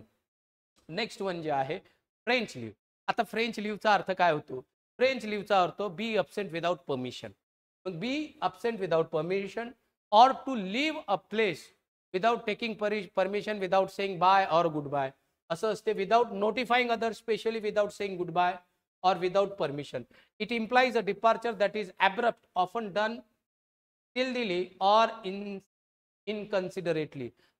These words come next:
हा, असं चोरून जाणे, असं जाणे, ओके, काही कोणाला कळू न देणे, अशासारखी, अशासारखं जाणे म्हणजे सुद्धा काय म्हटलं जातं? फ्रेंच लीव्ह म्हटलं जातं, एवढं लक्षात घ्या. पण in general जर फ्रेंच लीव्ह म्हणत असाल तर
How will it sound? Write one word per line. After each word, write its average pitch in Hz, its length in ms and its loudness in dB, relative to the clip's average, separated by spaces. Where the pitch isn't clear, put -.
हा, 220 120 2
असं 233 220 -2
चोरून 220 960 -4
जाणे, 202 280 -2
असं 202 360 -4
जाणे, 180 400 -2
ओके, 214 420 -6
काही 196 180 0
कोणाला 202 300 2
कळू 196 240 0
न 196 100 -4
देणे, 180 280 -4
अशासारखी, 202 680 -2
अशासारखं 196 540 -2
जाणे 180 300 -2
म्हणजे 165 340 -6
सुद्धा 175 320 -6
काय 180 180 2
म्हटलं 170 260 -6
जातं? 170 280 -4
फ्रेंच 190 360 -8
लीव्ह 180 120 -4
म्हटलं 160 240 -6
जातं, 156 160 -4
एवढं 165 140 2
लक्षात 151 260 -4
घ्या. 131 140 -8
पण 233 120 2
in 233 260 0
general 240 320 2
जर 226 160 -2
फ्रेंच 214 320 -4
लीव्ह 208 160 -6
म्हणत 190 240 -6
असाल 165 300 0
तर 185 140 -6